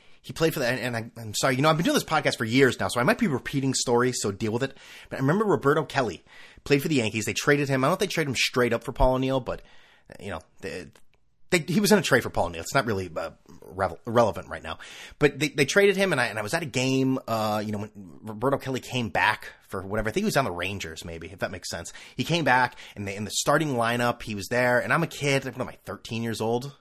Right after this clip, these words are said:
Maybe you should have known better, maybe, at this point. But they announced his name, and, and I cheered.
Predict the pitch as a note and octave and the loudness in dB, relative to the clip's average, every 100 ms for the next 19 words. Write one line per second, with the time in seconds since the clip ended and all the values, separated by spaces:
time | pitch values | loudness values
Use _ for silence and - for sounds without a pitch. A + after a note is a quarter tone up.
0 | _ D#3+ A3+ B3+ - F#4 F4+ D4+ F#3 A2 | _ -8 -6 -4 0 2 8 8 8 6
1 | G#2+ C3+ A2 G#2+ G2 A2 G#2 G2+ A#2+ - | 4 2 0 -2 -2 -4 -6 -4 -6 -6
2 | - - - D#3+ - - - - _ C#3+ | -16 -18 4 4 4 -4 -20 -20 _ 2
3 | D3+ G3 - E3+ C#3+ D3 E3+ - C3+ - | 4 2 2 0 2 0 0 -2 -2 4
4 | C3 A#2 - - A3 E3 D#2+ - | 4 4 2 0 2 0 -2 -8